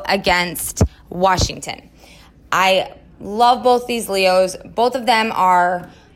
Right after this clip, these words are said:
blue on the bottom and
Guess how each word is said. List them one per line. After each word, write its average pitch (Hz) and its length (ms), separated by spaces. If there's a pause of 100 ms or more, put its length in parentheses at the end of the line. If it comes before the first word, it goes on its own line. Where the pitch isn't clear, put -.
(280)
blue 247 260
on 294 160
the 294 80
bottom 208 580 (480)
and 185 600